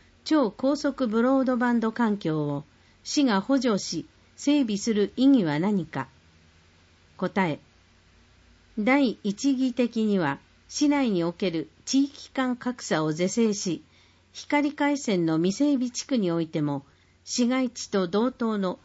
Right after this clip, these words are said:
通信環境を整備することにあります。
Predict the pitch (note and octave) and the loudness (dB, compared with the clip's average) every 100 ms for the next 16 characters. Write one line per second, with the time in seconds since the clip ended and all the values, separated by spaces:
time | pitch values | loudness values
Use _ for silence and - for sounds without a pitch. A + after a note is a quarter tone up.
0 | _ - C4 C#4 - D4 C4+ C4+ C4+ C4 | _ -2 2 2 2 0 2 0 -2 0
1 | F#3+ E3 D#3+ C4 C#4 A#3 G#3+ F#3+ F#3 F#3 | -2 0 -2 0 0 0 -2 -4 -2 -2
2 | F#3+ F3+ E3 D#3+ D3+ D3+ D3+ - - | -2 -2 -2 -2 -2 -2 -4 -12 -20